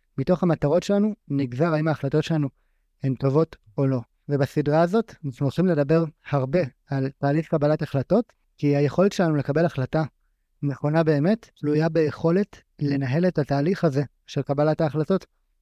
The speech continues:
בצורה נכונה. והייתי רוצה שבפרק היום נעסוק בעיקר בצדדים התיאורטיים וההיסטוריים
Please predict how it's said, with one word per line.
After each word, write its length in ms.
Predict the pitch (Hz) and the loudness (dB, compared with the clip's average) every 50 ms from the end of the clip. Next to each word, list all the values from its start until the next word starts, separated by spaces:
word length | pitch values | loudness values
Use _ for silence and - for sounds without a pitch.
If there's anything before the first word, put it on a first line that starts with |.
| _ _ _ - | _ _ _ -2
בצורה 420 | 139 160 160 - - 151 139 151 | 0 0 0 2 0 2 2 2
נכונה. 400 | 156 151 120 - 131 127 147 214 254 - _ _ _ _ _ _ _ _ _ _ - | 2 0 0 -2 -2 0 0 0 -2 -2 _ _ _ _ _ _ _ _ _ _ -8
והייתי 540 | 135 123 123 139 147 147 - 180 214 202 254 | -8 -2 0 0 0 2 2 0 0 2 2
רוצה 240 | 208 190 - 220 202 | 0 2 0 -2 -2
שבפרק 500 | 180 190 156 147 - 165 180 160 - 147 | 0 0 0 0 2 2 2 2 0 0
היום 220 | 156 190 220 220 - - _ - | 2 2 0 0 -2 -6 _ -6
נעסוק 380 | 147 135 123 - 196 196 - | -6 -6 -2 0 -2 -2 0
בעיקר 340 | 196 180 160 - - 165 170 | 0 -2 -2 0 2 0 2
בצדדים 540 | 175 190 - - - 143 143 143 170 170 165 | 2 0 -2 -2 -2 -2 0 0 0 0 0
התיאורטיים 800 | 151 - _ _ 156 143 139 139 147 170 175 - 160 143 127 117 - - _ _ _ _ _ _ _ _ _ _ | -2 -4 _ _ 0 0 2 2 2 2 2 2 0 -2 -2 -4 -6 -12 _ _ _ _ _ _ _ _ _ _
וההיסטוריים 840 | 131 123 139 143 147 139 - - - - 214 214 185 165 139 123 117 | -6 -2 0 0 0 0 -2 -4 0 2 4 4 4 2 0 -2 -4